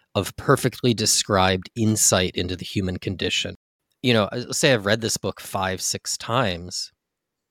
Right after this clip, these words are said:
Every time, I sure I would have read that and internalized, 'cause I was being carried along by the story, carried along by the writing. I would have felt the truth of that passage and just moved on. And this time I, I skidded to a stop in front of it. And I was like,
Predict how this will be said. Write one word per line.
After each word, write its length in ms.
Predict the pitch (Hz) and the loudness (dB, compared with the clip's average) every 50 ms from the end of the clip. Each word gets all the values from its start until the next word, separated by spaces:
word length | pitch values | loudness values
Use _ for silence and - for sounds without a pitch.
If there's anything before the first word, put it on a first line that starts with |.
| _ _ _ _ _ - | _ _ _ _ _ 2
Every 320 | 156 165 151 156 147 127 | 4 4 4 2 0 -2
time, 320 | - - 123 120 135 123 | 0 2 2 4 4 4
I 80 | 101 92 | 2 2
sure 260 | - - - 120 123 | 0 0 0 2 2
I 60 | 120 | 2
would 160 | 107 95 104 95 | 2 0 -2 -4
have 140 | 90 85 | -4 -4
read 180 | 87 95 98 92 | -4 -6 -4 -2
that 160 | 104 98 95 | -2 -2 -2
and 100 | 92 87 | -4 -6
internalized, 960 | 87 87 - - - 117 110 107 104 98 95 90 87 87 87 82 - - - - | -6 -6 -8 -6 -4 -2 -2 0 0 -2 -2 -2 -4 -4 -4 -4 -6 -6 -6 -6
'cause 120 | - 104 98 | -4 -2 0
I 100 | 98 101 | 0 0
was 120 | 98 90 | 0 -2
being 220 | - 117 101 101 | 0 0 0 0
carried 340 | - - - 120 120 123 113 | -2 -2 0 2 4 4 4
along 240 | 104 95 95 95 95 | 2 2 2 2 0
by 140 | 90 92 87 | 0 -2 -2
the 80 | 85 | -2
story, 360 | - - - 107 107 101 90 85 | -2 -2 0 0 0 0 0 -2
carried 300 | - - 110 104 101 98 | -2 -2 -2 0 0 0
along 220 | 95 92 90 87 | -2 -2 -4 -4
by 100 | 85 87 | -6 -8
the 120 | 82 82 | -8 -8
writing. 420 | 87 98 104 123 107 98 90 85 - _ _ _ _ _ _ _ _ _ _ _ _ _ _ - | -4 -2 0 0 0 -2 -4 -6 -8 _ _ _ _ _ _ _ _ _ _ _ _ _ _ 0
I 100 | 110 110 | 2 2
would 180 | 101 113 104 | 2 2 2
have 260 | 107 98 87 90 - _ _ _ _ _ _ _ _ _ _ _ _ _ _ _ _ _ - - | 0 0 -2 -6 -16 _ _ _ _ _ _ _ _ _ _ _ _ _ _ _ _ _ -18 -18
felt 380 | - - - 160 151 160 - | -10 0 2 4 4 4 2
the 80 | - 131 | -2 -4
truth 340 | - - - 147 156 - - | -4 -2 0 0 0 0 0
of 80 | 131 | 0
that 180 | 104 104 98 - | 0 0 -2 -2
passage 420 | - 110 101 92 - 107 90 95 | -4 -4 -4 -2 -4 -4 -6 -8
and 100 | 95 87 | -8 -8
just 180 | 92 95 - - | -6 -6 -6 -6
moved 380 | 95 87 95 98 92 - - 92 | -6 -4 -4 -4 -4 -4 -4 -4
on. 260 | 92 95 90 87 - | -2 -2 -2 -4 -6
And 160 | - 95 101 | -6 -4 -2
this 160 | 107 101 - | 0 0 0
time 240 | - 123 113 104 95 | 2 2 4 4 4
I, 140 | 95 90 90 - | 2 0 0 -2
I 240 | 95 90 87 87 - _ _ - - | -2 -4 -4 -6 -10 _ _ -6 -2
skidded 480 | - - - - 165 160 156 135 104 | 0 0 2 4 4 4 4 4 2
to 140 | - - 110 | 2 0 0
a 20 | 90 | 0
stop 320 | - - 107 101 98 - | 0 0 0 0 0 -2
in 100 | - 90 | -4 -8
front 240 | - - 120 127 120 | -2 2 4 4 4
of 100 | 95 87 | 4 0
it. 120 | 90 - - | -2 -8 -8
And 120 | - 92 | -6 -4
I 80 | 87 90 | -4 -4
was 180 | 85 90 87 - | -4 -4 -4 -2
like, 300 | 90 85 82 - - | -2 -4 -4 -6 -12